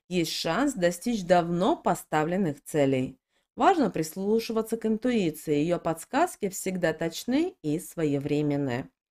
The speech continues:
Не исключены удачные совпадения. Есть шанс вовремя получить информацию, которая вскоре окажется полезной в делах и позволит избежать ошибок.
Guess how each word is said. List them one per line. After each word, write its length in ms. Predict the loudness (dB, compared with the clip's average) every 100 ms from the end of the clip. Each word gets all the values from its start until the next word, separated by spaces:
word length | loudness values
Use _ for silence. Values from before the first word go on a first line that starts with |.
| _ -2
Не 260 | 2 4
исключены 540 | 4 2 0 0 2 2
удачные 680 | 2 4 4 4 0 0
совпадения. 1000 | -2 -6 -4 -2 0 2 4 4 2 0 _ _ _ _
Есть 260 | -4 -2 -2
шанс 380 | -2 0 0 -2
вовремя 560 | 0 2 2 2 0
получить 420 | 2 2 2 0 2
информацию, 760 | 2 2 4 4 4 0 -6
которая 340 | -8 -4 0 -2
вскоре 460 | -2 -2 0 -2 -4
окажется 600 | -6 -2 -2 -2 -4 -4
полезной 640 | -2 -2 0 0 0 -2
в 80 | -2
делах 500 | -2 0 2 0 -2 _ _ _ -18 -8
и 80 |
позволит 640 | 0 2 2 0 2 2 0 -8
избежать 640 | -6 -2 0 2 0 -2
ошибок. 720 | -10 -10 -4 -2 -2 -4 -6